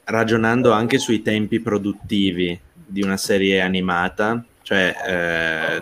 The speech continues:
The Bad Batch è entrata in produzione, poi per carità le fasi proprio preliminari della produzione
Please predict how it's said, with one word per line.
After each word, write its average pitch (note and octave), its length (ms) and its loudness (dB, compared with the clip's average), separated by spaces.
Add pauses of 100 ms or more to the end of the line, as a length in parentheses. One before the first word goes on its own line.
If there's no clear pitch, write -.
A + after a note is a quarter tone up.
The F#2+ 120 -2
Bad G2 260 0
Batch A2+ 580 4 (680)
è G2 60 -2
entrata G2+ 640 2
in G2 100 2
produzione, G2 640 2
poi F#2+ 260 -2
per - 140 -4
carità F2 540 0
le F2 100 -4
fasi F2+ 480 0
proprio F2 640 -2 (800)
preliminari F2+ 840 0
della F2+ 200 2
produzione G#2+ 760 2